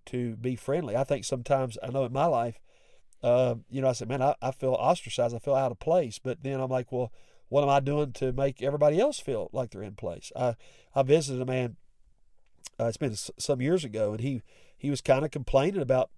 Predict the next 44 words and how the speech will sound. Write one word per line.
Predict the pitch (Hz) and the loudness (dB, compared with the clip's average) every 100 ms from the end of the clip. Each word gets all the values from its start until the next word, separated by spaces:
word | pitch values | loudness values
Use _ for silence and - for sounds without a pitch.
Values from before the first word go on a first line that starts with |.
| - - | -16 -6
people | 123 120 | -4 -2
not | 127 113 | -2 0
visiting | 117 185 202 135 | 0 0 -2 -6
him. | 120 123 | -4 -2
And | 127 | -2
I | |
said, | 135 151 | -2 -2
"Well, | 127 139 | -2 -2
let | |
me | 143 | -2
ask | 160 233 135 | -2 -2 -6
you, | |
have | 120 | -6
you | 139 | -4
ever | 120 131 135 | 0 0 0
visited | 123 135 131 135 | -2 -2 -2 -6
anybody | 139 135 139 | -2 0 0
yourself?" | 135 196 247 - - - - - _ _ _ _ _ _ _ - | 0 -4 -4 -6 -8 -12 -20 -20 _ _ _ _ _ _ _ -2
And | 117 117 117 | 2 2 2
he | |
kinda | 113 127 | 2 4
looked | 143 190 | 4 2
at, | 151 | 2
I | 120 | 2
knew | 135 170 | 4 2
he | |
hadn't. | 123 160 - 113 - - - | 6 4 4 -6 -12 -18 -8
And, | 120 123 120 | -2 -2 -2
uh, | 127 117 | -4 -4
he | 120 | -4
realized, | 131 180 190 127 117 | 2 4 4 2 -6
"You | 190 | -8
know, | 196 202 196 | -6 -6 -8
I | 147 160 | -10 -6
hadn't | 208 240 | -6 -6
done | 175 92 | -8 -8
that." | - - - - _ _ _ _ _ - | -12 -18 -20 -20 _ _ _ _ _ -6
And | 143 135 | -4 2
so | 165 151 - - | 4 4 2 -8
what | 117 185 202 | 2 4 4
part | - 190 127 | 6 6 6
do | 143 | 4
I | 170 | 6
play | 196 - 90 - | 4 0 -2 -4